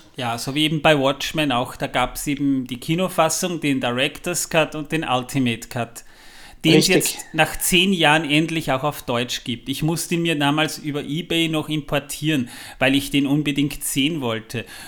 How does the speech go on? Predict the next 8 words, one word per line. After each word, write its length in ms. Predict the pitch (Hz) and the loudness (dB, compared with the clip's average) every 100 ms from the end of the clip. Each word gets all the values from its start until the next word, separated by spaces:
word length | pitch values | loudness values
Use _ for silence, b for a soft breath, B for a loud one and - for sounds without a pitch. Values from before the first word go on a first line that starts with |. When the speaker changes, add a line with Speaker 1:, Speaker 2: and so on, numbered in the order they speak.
| B | B
Speaker 1:
Und 160 | 131 143 | -4 -2
das 160 | 135 | 0
ist 400 | 143 147 - - B B B | 2 2 0 -8 B B B
für 220 | - - 143 | -8 0 2
mich 320 | 139 143 - | 2 0 0
der 100 | 135 | 0
beste 540 | - 117 - - 160 | 2 0 0 0 0
Superheldenfilm, 1400 | - 143 151 175 156 131 120 127 120 - 127 120 113 | 0 0 0 2 2 2 0 0 -2 0 0 0 -2